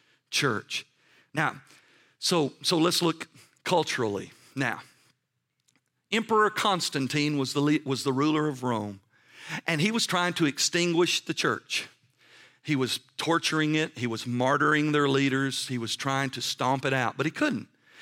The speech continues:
In fact, the harder he stomped and the more he persecuted and killed,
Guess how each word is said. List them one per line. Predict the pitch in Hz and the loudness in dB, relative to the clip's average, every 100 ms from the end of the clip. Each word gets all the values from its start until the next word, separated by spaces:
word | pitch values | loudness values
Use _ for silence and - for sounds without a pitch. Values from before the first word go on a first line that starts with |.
| - | -6
In | 175 | 0
fact, | 277 269 | 2 2
the | 143 | 2
harder | 247 285 254 | 4 6 4
he | |
stomped | - - 277 220 135 - - _ _ _ _ - | 2 2 2 2 0 -8 -14 _ _ _ _ -4
and | 190 | 0
the | 202 | 4
more | 226 285 | 6 6
he | 269 | 4
persecuted | 269 269 240 220 254 247 | 4 2 2 2 2 4
and | 185 160 | 4 2
killed, | 277 240 208 | 2 4 2